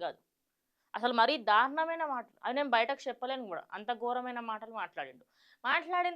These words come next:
తర్వాత ఇప్పుడు ఆయన అరెస్ట్ చేశారు. అరెస్ట్ చేసిన తర్వాత జైల్లో అంట ఆయన్ని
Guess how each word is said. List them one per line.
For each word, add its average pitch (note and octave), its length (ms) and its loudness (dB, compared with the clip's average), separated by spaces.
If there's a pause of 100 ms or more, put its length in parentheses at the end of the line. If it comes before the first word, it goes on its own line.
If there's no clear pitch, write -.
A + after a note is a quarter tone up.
తర్వాత C4 360 0 (600)
ఇప్పుడు D4+ 160 4
ఆయన F4+ 160 6
అరెస్ట్ F#4 300 0
చేశారు. D3+ 320 -8 (480)
అరెస్ట్ G#4 340 4
చేసిన F#3 240 -6 (100)
తర్వాత C#3+ 300 -6 (500)
జైల్లో F4+ 420 4
అంట E3+ 180 -8 (400)
ఆయన్ని C4 220 -6